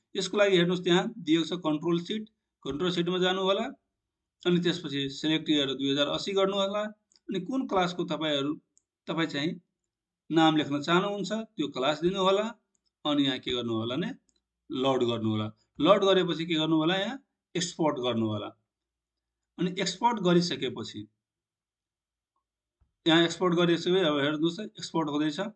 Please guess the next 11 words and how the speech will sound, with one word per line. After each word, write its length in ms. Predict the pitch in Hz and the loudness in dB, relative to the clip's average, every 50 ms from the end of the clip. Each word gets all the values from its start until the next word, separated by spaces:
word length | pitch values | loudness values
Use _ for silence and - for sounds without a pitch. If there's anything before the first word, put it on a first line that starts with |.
| _ _ _ _ _ _ _ _ _ _ _ _ _ _ _ _ _ _ _ | _ _ _ _ _ _ _ _ _ _ _ _ _ _ _ _ _ _ _
अनि 160 | 185 202 220 226 214 214 - - - | -2 0 0 0 -2 -4 -10 0 2
यो 100 | 175 190 | 4 4
एक्सपोर्ट 420 | 185 202 - - - 196 202 190 175 | 4 2 -2 -2 0 2 2 2 2
भएपछि 540 | 160 147 143 147 147 139 147 143 151 196 220 - - - _ _ _ _ _ _ _ _ _ _ _ _ _ - | 0 0 2 0 0 0 -2 -2 -2 -2 -2 -4 -6 -12 _ _ _ _ _ _ _ _ _ _ _ _ _ 0
अब 100 | 156 165 | 4 4
हामी 220 | 151 147 151 151 | 6 6 4 2
के 120 | 147 165 156 | 0 -2 0
गर्न 240 | 147 147 147 151 147 | 0 0 0 0 0
सक्छौँ 320 | 147 147 143 - 147 135 | -2 -6 -6 -6 -4 -4
भने, 200 | 131 143 - 269 311 311 - _ _ _ _ _ _ _ _ _ _ _ _ _ _ _ | -2 -2 -2 -2 -4 -6 -6 _ _ _ _ _ _ _ _ _ _ _ _ _ _ _
यहाँ 260 | 143 143 135 131 123 | 0 0 2 2 0